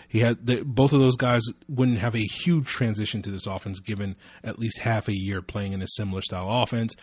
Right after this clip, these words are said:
Trevor Simeon's another name that I've seen a lot of people throw out there. He did spend, you know, a large chunk of twenty twenty, twenty twenty last year with the Titans on their practice squad, played in the Q B X system, a similar offense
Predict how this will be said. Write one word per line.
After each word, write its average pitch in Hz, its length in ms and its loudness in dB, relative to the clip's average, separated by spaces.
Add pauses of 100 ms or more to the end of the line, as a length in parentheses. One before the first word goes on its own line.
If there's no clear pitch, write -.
(260)
Trevor 113 280 2
Simeon's 127 500 6
another 120 340 6
name 117 360 2 (260)
that 104 100 -8
I've 110 100 -4
seen 113 200 0
a 110 60 0
lot 110 160 2
of 104 60 -2
people 107 260 -2 (260)
throw 113 220 6
out 107 240 2
there. 107 260 0 (320)
He 113 120 -4
did 110 200 0
spend, 113 400 0
you 127 120 0
know, 101 240 -2 (180)
a 113 100 -2
large 110 280 0
chunk - 340 -2
of 104 100 -6
twenty 113 260 0
twenty, 110 560 2 (260)
twenty 131 260 6
twenty 110 480 2 (500)
last 117 340 0
year 107 320 2 (260)
with 123 160 0
the 117 80 0
Titans 120 400 -2
on 107 120 0
their 107 120 0
practice 110 400 -4
squad, 110 380 -4
played 110 260 -2
in 113 160 -2
the 101 80 -2
Q 117 240 0
B 107 160 4
X 107 240 0
system, 110 460 0 (280)
a 107 80 -4 (120)
similar 110 360 4
offense 107 440 0